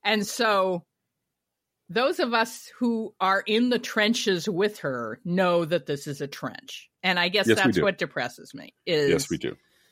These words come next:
Speaker 1: yes, things will get better and we'll have things to celebrate, but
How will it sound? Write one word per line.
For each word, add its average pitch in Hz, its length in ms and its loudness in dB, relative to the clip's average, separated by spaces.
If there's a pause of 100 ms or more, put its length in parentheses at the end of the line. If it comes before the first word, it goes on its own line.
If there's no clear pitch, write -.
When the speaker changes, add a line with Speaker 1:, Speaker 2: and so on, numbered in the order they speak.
(1160)
Speaker 1:
yes, 254 360 0
things 226 260 0
will 220 80 4
get 208 180 0
better 185 200 4
and 185 100 0
we'll 175 80 -2
have 170 220 0
things 175 280 -4
to 160 100 -6
celebrate, 143 760 -4
but 147 240 0